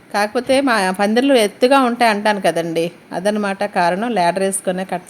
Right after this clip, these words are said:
చేయాలి. ఈ దొండపాదంతా కూడాను ఎక్కడికక్కడ పెరిగిపోయి చూడండి, ఎంతెంత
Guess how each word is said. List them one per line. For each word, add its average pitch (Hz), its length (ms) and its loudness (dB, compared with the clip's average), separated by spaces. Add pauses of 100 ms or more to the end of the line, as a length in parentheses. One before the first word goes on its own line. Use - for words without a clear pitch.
చేయాలి. 175 420 -2 (480)
ఈ 208 60 -4 (120)
దొండపాదంతా 247 840 0 (100)
కూడాను 262 440 2 (140)
ఎక్కడికక్కడ 226 500 -2
పెరిగిపోయి 262 320 0
చూడండి, 262 220 0
ఎంతెంత 254 280 -2